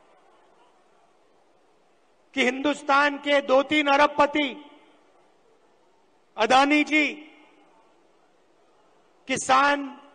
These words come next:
को फायदा पहुंचाने के लिए काम करते हैं। भाइयों और बहनों, आप कर्नाटक जाइए,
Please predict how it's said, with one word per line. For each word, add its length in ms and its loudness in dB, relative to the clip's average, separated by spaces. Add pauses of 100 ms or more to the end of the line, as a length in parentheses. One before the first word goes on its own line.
(140)
को 120 2
फायदा 460 0
पहुंचाने 460 -4
के 100 -4
लिए 120 -4
काम 280 -4
करते 360 -8
हैं। 160 -12 (2250)
भाइयों 320 0
और 100 0
बहनों, 380 -2 (1800)
आप 220 0
कर्नाटक 420 -2
जाइए, 480 0